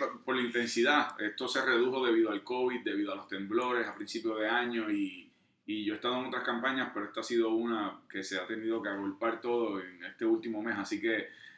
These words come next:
pues sí, ha sido caótico, pero al mismo tiempo a mí, eh, eh, esto es algo que me gusta mucho y este intercambio con, con jóvenes, pues, pues es un poco el, el oasis dentro de todos esos compromisos que tú señalas, que sí, son más acartonados, son más,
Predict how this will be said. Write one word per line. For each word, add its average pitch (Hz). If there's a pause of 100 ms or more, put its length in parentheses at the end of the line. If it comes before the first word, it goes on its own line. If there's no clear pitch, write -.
(140)
pues 113
sí, 139
ha -
sido 156
caótico, 151
pero 117
al 113
mismo 131
tiempo 123
a 98
mí, 123
eh, 123
eh, 113
esto 113
es 127
algo 127
que 113
me 107
gusta 127
mucho 127
y 107
este 113
intercambio 117
con, 95
con 101
jóvenes, 120
pues, 92 (540)
pues 104
es 117
un 123
poco 131
el, 113
el 113
oasis 120
dentro 110
de 104
todos 113
esos 120
compromisos 120
que 113
tú 110
señalas, 117
que -
sí, 131
son 107
más 110
acartonados, 107
son 101
más, 113